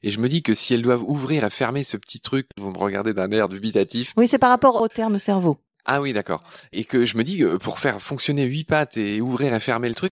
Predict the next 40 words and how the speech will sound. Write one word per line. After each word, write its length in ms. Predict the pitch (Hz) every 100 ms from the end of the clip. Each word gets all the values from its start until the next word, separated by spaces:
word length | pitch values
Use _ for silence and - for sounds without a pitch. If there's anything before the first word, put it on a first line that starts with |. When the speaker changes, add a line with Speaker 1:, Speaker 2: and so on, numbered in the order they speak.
| _
Speaker 1:
il 60 | 85
doit 100 | 90
y 20 |
en 40 |
avoir 200 | 101 170
là-dedans, 300 | 117 95 90
comme 160 | 90 90
on 100 | 90
dit. 140 | 92 101 - _ _
Speaker 2:
Il 80 | 190
y 100 | 208
en 100 | 247
a 80 | 285
là-dedans, 380 | 233 196 214 302
je 120 | 240
pense, 340 | 202 262 294 -
mais 140 | 202
en 100 | 202
fait, 200 | 202 285
on 60 | 214
parle 200 | 196 190
pas 100 | 240
de 60 |
cerveau 400 | - 196 180 185
chez 160 | 196 160
les 160 | 147 160
araignées, 380 | 160 160 190
ou 120 | 196 175
alors 180 | 185
on 60 | 196
le 80 | 185
met 80 | 196
entre 260 | 185 185
guillemets, 420 | 175 190 190 196
parce 180 | 190 156
que 80 | -
c'est 160 | - 185
vrai 140 | 208
que 180 | - 175
ça 220 | - 170